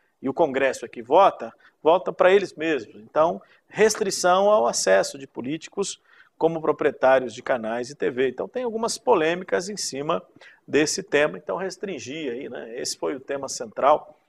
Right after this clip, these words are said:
levantado, eh, no encontro. É um exemplo aí de polêmicas aí que são observadas, né? Avançando um pouquinho.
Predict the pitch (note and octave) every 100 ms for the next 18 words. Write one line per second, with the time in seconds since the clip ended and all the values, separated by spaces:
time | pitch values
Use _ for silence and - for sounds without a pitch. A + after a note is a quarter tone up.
0 | _ _ _ C3+ C#3+ D#3 A#2+ B2 B2 B2
1 | C3+ - A#2 A2+ A#2 A#2 A2+ A2 A#2 C#3+
2 | F3 B2+ A2 - _ E2+ G2 C3+ C#3+ A#2
3 | A#2+ C3 A#2+ B2 C3 F3 C#3 C3 B2 -
4 | A2+ A#2 - B2+ B2+ - D3+ A#2 E2 -
5 | _ B2 D3+ - _ _ _ _ _ _
6 | _ _ _ _ _ _ - A3 - A3
7 | G#3+ G3+ - D#3+ F#2+